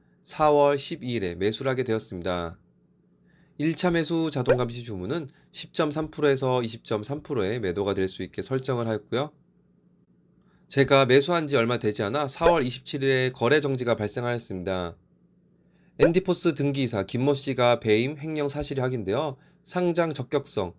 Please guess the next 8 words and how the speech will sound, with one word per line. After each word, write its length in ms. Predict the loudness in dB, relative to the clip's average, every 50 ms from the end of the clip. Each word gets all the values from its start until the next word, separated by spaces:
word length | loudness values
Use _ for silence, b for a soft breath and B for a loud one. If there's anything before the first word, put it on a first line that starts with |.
| _ -12
실질 420 | -4 -4 -4 -4 -4 -4 -4 -4
심사를 340 | -2 -4 0 0 0 0 0
받게 260 | -2 -4 -4 -4 0
되었습니다. 680 | 0 0 -2 -2 -4 -8 -4 -2 -2 -2 -2 -2 -4 -8 _ _ _ _ _ _ _ _ _ _ _ b b b b b b b b b
제가 280 | 2 4 6 6 6
낙폭과대 540 | 4 4 2 2 -2 2 2 2 4 4 2
매매를 280 | 2 2 2 2 0 0
하면서 440 | 0 -2 -2 -2 -2 -4 -4 -6